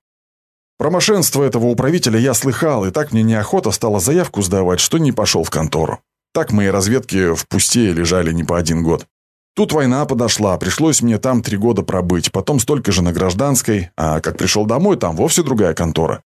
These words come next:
Чермету о своих находках и заявил. Утешно мне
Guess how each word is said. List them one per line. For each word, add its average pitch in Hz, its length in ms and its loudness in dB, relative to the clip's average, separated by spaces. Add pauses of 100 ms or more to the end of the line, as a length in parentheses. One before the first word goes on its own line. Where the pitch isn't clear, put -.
(480)
Чермету 165 520 2
о 135 60 2
своих 135 280 0
находках 110 520 0
и 104 40 4
заявил. 80 640 0 (140)
Утешно 117 480 0
мне 107 240 2